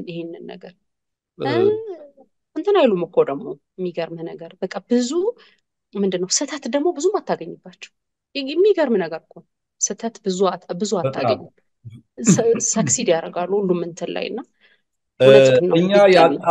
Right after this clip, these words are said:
Speaker 2: ነው፣ እ፣ እኛ ያጣ ነው። ምናልባት አንቺ የዚህ የምዕራቡ ዓለም ተሞክሮ ስላለሽ በትምህርትም በደንብ ኤክስፖዝድ ነሽ። አሁን ህንድ የቻይና መድኃኒቶች እዚህ ሀገር ነጭ ሽንኩርት ባህላዊ መድኃኒት ወደ ሕክምና ሳይንስ አሳድገውት ሁለቱን አሟልተው ነገር ይዘውታል።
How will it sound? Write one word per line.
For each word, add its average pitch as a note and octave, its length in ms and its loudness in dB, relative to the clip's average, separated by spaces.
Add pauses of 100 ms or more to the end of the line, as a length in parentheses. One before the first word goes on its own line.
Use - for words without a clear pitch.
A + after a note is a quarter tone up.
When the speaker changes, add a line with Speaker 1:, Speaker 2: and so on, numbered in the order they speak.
Speaker 2:
ነው፣ C3+ 160 4 (160)
እ፣ D3+ 220 2
እኛ C#3 180 2 (100)
ያጣ D3 300 4 (100)
ነው። A2+ 160 -2
ምናልባት B2 560 0
አንቺ A2+ 240 -4 (100)
የዚህ A2 360 -4
የምዕራቡ A2 540 2
ዓለም G#2+ 280 0
ተሞክሮ G#2+ 480 -6
ስላለሽ G2+ 520 -2
በትምህርትም G2+ 600 -2
በደንብ G2+ 380 0
ኤክስፖዝድ - 600 -6
ነሽ። B2+ 180 2 (600)
አሁን A#2+ 280 2
ህንድ B2+ 340 4
የቻይና A#2+ 420 2
መድኃኒቶች A2+ 540 -2
እዚህ A2 200 -2
ሀገር A2 240 2
ነጭ A2+ 200 -4
ሽንኩርት A2 380 -8
ባህላዊ D#3+ 480 6
መድኃኒት D#3 480 4
ወደ D3+ 220 6
ሕክምና D#3 500 0
ሳይንስ C3 320 0
አሳድገውት C3+ 720 -2
ሁለቱን D#3 420 -2
አሟልተው D3 600 -2
ነገር A#2+ 240 -6
ይዘውታል። G2+ 440 -8